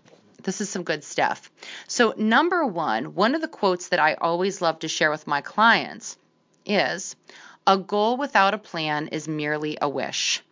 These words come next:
So we've heard that quote before. And for example, you know, if you are thinking about losing weight, or it's going to be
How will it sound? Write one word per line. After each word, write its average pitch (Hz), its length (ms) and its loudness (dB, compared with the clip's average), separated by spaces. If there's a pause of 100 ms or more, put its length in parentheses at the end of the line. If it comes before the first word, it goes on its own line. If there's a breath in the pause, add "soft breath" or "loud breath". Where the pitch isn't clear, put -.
(400 loud breath)
So - 160 -6
we've 190 160 0
heard 180 420 2
that 143 380 2
quote - 280 -2
before. 135 600 0 (560 loud breath)
And 190 320 4 (180)
for 302 180 0
example, 240 520 0 (360)
you 220 120 0
know, 208 220 2 (100)
if 208 320 2 (720)
you 240 340 0
are 240 140 2
thinking 175 720 -4 (340)
about 175 640 0
losing 180 520 -2
weight, 151 420 -6
or 170 160 2
it's 170 140 -2
going 196 220 -2
to 190 120 -6
be 175 400 0